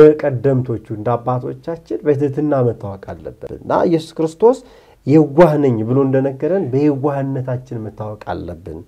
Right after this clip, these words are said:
እ፣ ይህንን ሁሉ ኢየሱስ ክርስቶስ በተግባር ላይ ያሳየን ስለመጣ ይህንን ማድረግ እንዳለብን፣ እ፣ እንደው መልእክቴ ቢሆን እላለሁኝና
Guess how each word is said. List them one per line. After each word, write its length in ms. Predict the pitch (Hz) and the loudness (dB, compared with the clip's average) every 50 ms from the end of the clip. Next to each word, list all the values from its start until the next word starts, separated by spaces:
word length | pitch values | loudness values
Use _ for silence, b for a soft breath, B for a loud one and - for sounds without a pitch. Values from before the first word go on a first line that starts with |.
| _ | _
እ፣ 120 | - - 95 90 80 92 | -12 -12 -10 -8 -6 -4
ይህንን 400 | 120 131 143 151 156 156 143 143 | -2 -2 0 2 2 2 2 2
ሁሉ 220 | 135 143 143 147 160 160 | 2 2 2 4 4 4
ኢየሱስ 280 | 135 127 127 127 - - | 4 4 2 0 -2 -6
ክርስቶስ 300 | - 135 131 - 202 202 | -8 -4 -2 -2 -4 -2
በተግባር 480 | - 135 131 139 147 131 135 135 127 120 | -2 -2 0 0 0 0 2 2 2 2
ላይ 120 | 120 120 | 0 -2
ያሳየን 420 | 113 - - 113 107 107 107 104 | -4 -4 -6 -8 -8 -8 -8 -10
ስለመጣ 440 | - - 110 110 117 123 127 127 - - 262 330 - - - | -10 -10 -8 -4 0 0 -2 0 0 0 0 0 -2 -2 2
ይህንን 280 | 147 143 147 147 143 139 | 4 4 6 6 6 6
ማድረግ 360 | 135 127 131 131 131 131 123 | 6 6 6 6 4 2 2
እንዳለብን፣ 640 | 127 123 123 123 123 117 120 127 127 131 170 202 214 - - - | 2 2 2 2 2 2 0 0 0 2 2 2 0 0 -4 -14
እ፣ 140 | - - 113 110 | -12 -10 -10 -10
እንደው 260 | 107 104 113 113 107 107 | -10 -8 -8 -8 -4 -2
መልእክቴ 360 | 113 120 120 120 123 127 - 117 110 110 107 107 b b b b b - | -2 0 0 -2 -4 -6 -6 -6 -6 -6 -6 -10 b b b b b -6
ቢሆን 320 | 123 113 120 120 113 110 107 - - | -4 -2 0 0 0 -2 -4 -10 -8
እላለሁኝና 640 | 117 117 113 113 107 101 107 104 107 110 120 139 | -6 -4 -4 -4 -4 -6 -6 -6 -6 -4 -4 -4